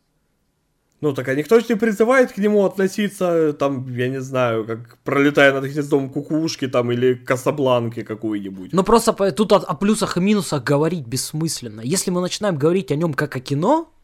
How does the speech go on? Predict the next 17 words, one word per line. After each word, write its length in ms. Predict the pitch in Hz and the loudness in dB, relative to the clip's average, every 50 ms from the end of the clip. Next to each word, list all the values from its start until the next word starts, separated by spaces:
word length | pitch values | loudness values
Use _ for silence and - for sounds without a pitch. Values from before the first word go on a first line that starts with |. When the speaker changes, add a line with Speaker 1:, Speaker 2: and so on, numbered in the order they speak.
| _ _ - | _ _ 0
Speaker 2:
именно 280 | 156 180 175 156 139 | 0 2 2 2 0
как 200 | 135 - 131 - | -2 -4 -10 -10
о 40 | 139 | -8
кинопроизведении, 960 | - - 175 170 - - 143 143 135 131 147 170 165 190 156 123 107 101 85 - - - - - - - - | -6 -4 -4 -4 -2 -2 -2 -4 -4 -4 -6 -6 -6 -6 -4 -6 -8 -10 -14 -16 -20 -20 -20 -20 -20 -12 0
то 100 | - 180 | 4 4
это 200 | 247 277 - 190 139 170 | 4 4 2 -2 0 2
ниже 220 | 196 240 214 202 | 2 2 2 0
всякой 300 | - - - 185 - 180 | -2 -2 -2 -2 -2 -2
критики. 520 | 139 - 165 180 165 - - - - - - - - - - | -4 -4 -4 -4 -6 -8 -10 -14 -14 -16 -20 -20 -20 -8 0
Если 260 | - 202 233 - 233 | 4 4 4 4 4
мы 280 | 202 202 214 226 214 175 | 2 2 2 2 2 2
расцениваем 500 | 156 - - - 233 214 202 170 170 - | 2 0 0 0 0 0 0 0 -2 -2
это, 160 | - 143 104 160 | -6 -6 -6 -4
это 140 | 165 - 170 | -4 -4 -4
как 180 | - 160 135 - | -6 -8 -8 -4
просто 320 | - 208 202 - - - | -2 -2 0 -2 -4 -10
трэш, 520 | 127 - - 175 233 302 330 - - - | -10 -4 0 2 2 2 2 -2 -6 -12